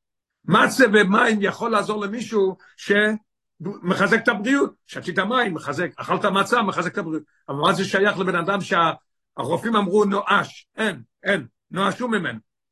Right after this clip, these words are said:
אך ראינו כנ"ל, פה רואים בדיוק מה שלמדנו בצורה השנייה של נס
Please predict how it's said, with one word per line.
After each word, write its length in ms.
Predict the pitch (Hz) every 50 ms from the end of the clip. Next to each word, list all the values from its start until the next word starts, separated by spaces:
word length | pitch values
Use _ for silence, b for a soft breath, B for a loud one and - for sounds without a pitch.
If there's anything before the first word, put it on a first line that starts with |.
| _ _ _ _ _ _ _ _ _ _ _ _ -
אך 180 | - - - -
ראינו 340 | 151 190 208 202 190 180
כנ"ל, 300 | - - 165 151 151 135 120 - _
פה 100 | - 175
רואים 300 | 175 147 180 196 202 190
בדיוק 320 | 165 - 170 202 208 214 190
מה 80 | 185
שלמדנו 680 | - - 170 165 165 165 185 196 180 160 165 160 165 160 b b b b b
בצורה 800 | 131 151 156 147 147 - - 123 - - - 185 160 190 196 185
השנייה 520 | 170 - - - 180 180 196 202 190 180 165 - _ _ _
של 180 | - - 156
נס 420 | 160 175 202 190 175 - - -